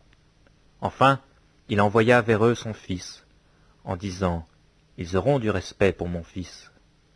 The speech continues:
Mais quand les vignerons virent le fils, ils dirent entre eux, « Voici l'héritier. Venez, tuons-le et emparons-nous de son héritage. » Ils se saisirent de lui, le jetèrent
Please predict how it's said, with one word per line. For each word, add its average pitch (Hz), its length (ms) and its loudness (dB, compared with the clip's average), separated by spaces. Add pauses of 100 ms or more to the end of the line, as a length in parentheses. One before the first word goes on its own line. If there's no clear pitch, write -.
(220)
Mais 143 100 0
quand 175 180 2
les 156 120 4
vignerons 143 500 -2
virent 127 240 -2
le 127 120 0
fils, - 420 -6 (420)
ils 110 140 -4
dirent 110 320 -2
entre - 260 -6
eux, « 85 200 -2 (380)
Voici 113 300 -4
l'héritier. 98 600 -6 (680)
Venez, 135 400 0 (320)
tuons-le 160 540 4 (320)
et 139 80 4
emparons-nous 135 580 2
de 98 80 -2
son 98 220 -4
héritage. » 90 680 -4 (920)
Ils 90 120 -4
se - 140 -4
saisirent 120 460 -2
de 107 100 2
lui, 107 380 0 (420)
le 135 140 4
jetèrent 139 460 2